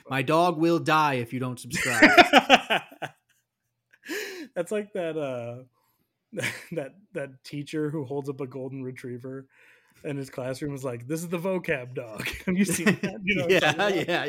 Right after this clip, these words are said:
Speaker 2: yeah.
Speaker 1: I'm paraphrasing it really badly, but this is our, this is the subscriber dog.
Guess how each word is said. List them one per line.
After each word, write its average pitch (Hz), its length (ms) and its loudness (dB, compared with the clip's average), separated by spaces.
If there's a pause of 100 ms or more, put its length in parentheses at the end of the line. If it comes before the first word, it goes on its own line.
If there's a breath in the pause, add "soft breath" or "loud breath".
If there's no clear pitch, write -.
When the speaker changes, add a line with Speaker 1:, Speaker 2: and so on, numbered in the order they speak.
(140)
Speaker 2:
yeah. 143 240 -6 (960 loud breath)
Speaker 1:
I'm 175 180 0
paraphrasing 185 640 4
it 160 100 -4
really 147 220 -6
badly, 117 420 -12
but 120 100 -16 (140)
this 160 140 -10
is 147 160 -10
our, 139 320 -4
this 151 160 -12
is 143 100 -12
the 139 100 -8
subscriber 117 600 -14
dog. 110 280 -20